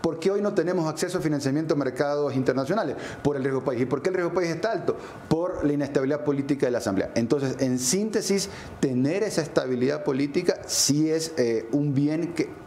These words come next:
eh, importantísimo para todos los ecuatorianos y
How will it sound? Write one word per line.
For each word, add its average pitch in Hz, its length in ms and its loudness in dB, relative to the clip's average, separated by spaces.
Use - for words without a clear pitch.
eh, 131 160 2
importantísimo 143 920 0
para 117 240 -2
todos 139 160 2
los 127 120 2
ecuatorianos 165 520 0
y 117 280 4